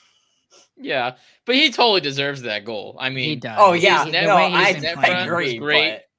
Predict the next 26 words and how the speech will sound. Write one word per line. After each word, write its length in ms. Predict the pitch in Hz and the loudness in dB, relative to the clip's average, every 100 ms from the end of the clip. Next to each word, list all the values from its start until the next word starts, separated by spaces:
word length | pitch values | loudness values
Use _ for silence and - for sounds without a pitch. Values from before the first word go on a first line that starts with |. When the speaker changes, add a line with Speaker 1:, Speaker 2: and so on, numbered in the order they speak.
| - | -16
Speaker 3:
but 60 | 131 | -10
Speaker 1:
The 60 | |
way 140 | 143 156 | -4 -4
he's 100 | 147 | -6
been 160 | 151 | -10
playing 300 | 131 143 147 | -8 -8 -8
this 140 | 143 135 | -10 -12
season 280 | 151 143 | -12 -12
has 60 | 143 | -14
been 160 | 139 139 | -16 -12
fantastic. 840 | 147 139 143 139 135 143 139 _ _ _ | -12 -8 -8 -8 -8 -12 -14 _ _ _
Fully 240 | 156 156 | -12 -10
deserved 420 | 131 120 120 110 - | -10 -10 -10 -10 -12
goal. 220 | 107 110 | -16 -12
But 120 | 117 | -12
yes, 400 | 127 110 - - - | -8 -10 -10 -20 -16
it 200 | 117 - | -18 -14
just 160 | 117 _ | -16 _
kinda 200 | - 117 | -14 -14
went 160 | 110 107 | -12 -14
off 140 | 104 | -16
his 100 | - | -18
hip. 180 | - - _ _ _ _ _ _ _ _ | -20 -20 _ _ _ _ _ _ _ _
Speaker 3:
Also, 380 | 113 131 135 117 | -12 -12 -12 -12
that 140 | 110 104 | -12 -12
was, 300 | - - | -14 -18